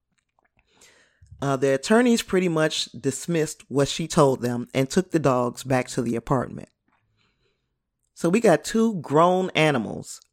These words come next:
both massive inside, being cooped up in a small apartment around other people. We can all guess where this whole thing is going. Now, one thing about Robert, he was able to kind of handle the dogs.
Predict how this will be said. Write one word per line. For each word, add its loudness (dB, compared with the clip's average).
both 4
massive 2
inside, -2
being 4
cooped -2
up 4
in 0
a -2
small 2
apartment 0
around 0
other 2
people. -10
We 6
can 6
all 6
guess 2
where 6
this 0
whole 2
thing 0
is -4
going. -4
Now, 2
one 4
thing -2
about 2
Robert, -2
he 2
was 4
able 4
to 2
kind 4
of -2
handle 0
the -4
dogs. -8